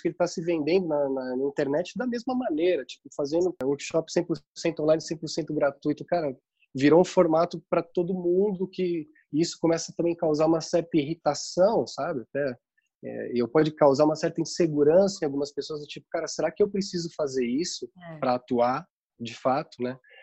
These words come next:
Speaker 1: Será que tá conectado com a minha essência? Realmente, eu, eu preciso me expor a, dessa maneira? E será que existe um outro formato, né?"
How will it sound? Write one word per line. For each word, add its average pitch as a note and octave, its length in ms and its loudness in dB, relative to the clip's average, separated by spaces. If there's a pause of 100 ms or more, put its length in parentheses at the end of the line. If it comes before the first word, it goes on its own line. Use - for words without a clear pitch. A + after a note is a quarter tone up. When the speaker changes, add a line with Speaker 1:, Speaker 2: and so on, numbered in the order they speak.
(240)
Speaker 1:
Será C3+ 220 2
que - 140 -8
tá D#3 100 2
conectado C#3+ 560 2
com - 100 0
a C3 60 0
minha B2+ 220 2
essência? C3 640 -4 (140)
Realmente, C3+ 640 2 (640)
eu, B2 220 2
eu B2+ 100 4
preciso D3 520 2 (720)
me A#2+ 340 4
expor C3+ 400 6
a, B2+ 180 6
dessa C3 380 2
maneira? B2+ 460 4
E B2+ 40 2
será D3 260 0
que D3+ 100 0
existe D3+ 320 -2
um C3 100 2
outro D3+ 240 2
formato, B2 680 -6
né?" A2+ 140 -12